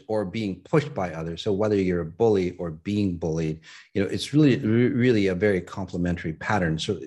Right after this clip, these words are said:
but it's the same pattern. Okay, you either need to be bullied or, or bully, uh, because of an identity loss. Okay? And that identity loss comes from,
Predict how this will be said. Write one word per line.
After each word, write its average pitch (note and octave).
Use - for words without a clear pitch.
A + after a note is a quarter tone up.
but G2+
it's F#2
the F2+
same F#2+
pattern. D#2
Okay, F3+
you B2
either C3+
need C3+
to B2+
be B2
bullied A2
or, G#2
or G2+
bully, E2
uh, D#2+
because G2+
of F#2+
an F2+
identity D#2
loss. -
Okay? E3
And C3
that C3
identity A#2
loss E2+
comes G#2+
from, F2+